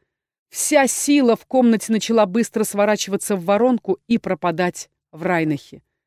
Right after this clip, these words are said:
Секунда, две, три.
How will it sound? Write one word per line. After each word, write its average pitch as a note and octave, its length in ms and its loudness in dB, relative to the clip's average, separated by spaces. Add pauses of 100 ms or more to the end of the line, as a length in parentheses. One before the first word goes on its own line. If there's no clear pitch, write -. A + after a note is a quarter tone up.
(440)
Секунда, B3 560 -2 (640)
две, E3 360 -2 (1080)
три. F3+ 360 0